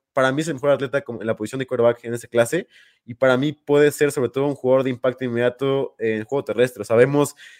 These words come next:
que jugadores como Justin Fields, que fue un quarterback terrible lanzando, y lo, así lo dicen todas las estadísticas, pero por tierra añadió un valor inmenso a los Bears, o sea, por tierra fue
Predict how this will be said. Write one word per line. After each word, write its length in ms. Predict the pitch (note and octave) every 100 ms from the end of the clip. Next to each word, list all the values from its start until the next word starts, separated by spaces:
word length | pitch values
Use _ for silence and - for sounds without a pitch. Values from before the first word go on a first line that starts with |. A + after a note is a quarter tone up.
| _ -
que 240 | B2+ B2
jugadores 420 | - C3+ C#3+ D#3+
como 160 | C3 B2
Justin 280 | D3+ D#3 D3
Fields, 200 | D3+ D#3
que 100 | C3
fue 120 | C#3
un 100 | C#3+
quarterback 360 | D3 C3+ C3+ -
terrible 320 | C3+ C#3 D3 C#3+
lanzando, 480 | A2+ B2 B2+ D#3+
y 80 | C#3+
lo, 100 | A2+
así 160 | A2 C3+
lo 60 |
dicen 160 | C3+ C3+
todas 180 | B2+ C3
las 80 | A2
estadísticas, 500 | G2+ A#2 A#2 D3+ -
pero 240 | A#2+ A2+
por 160 | A2+ A2
tierra 400 | C#3 C#3+ E3 D#3 - _ _
añadió 240 | A#2 B2 D3+
un 60 |
valor 180 | C#3+ D3
inmenso 360 | C#3 B2+ C3 D3+
a 20 |
los 160 | A2+ G2+
Bears, 200 | B2+ A2
o 40 |
sea, 220 | A#2 A2
por 180 | - A#2
tierra 300 | - C3+ C#3
fue 480 | - B2+ C3 C3+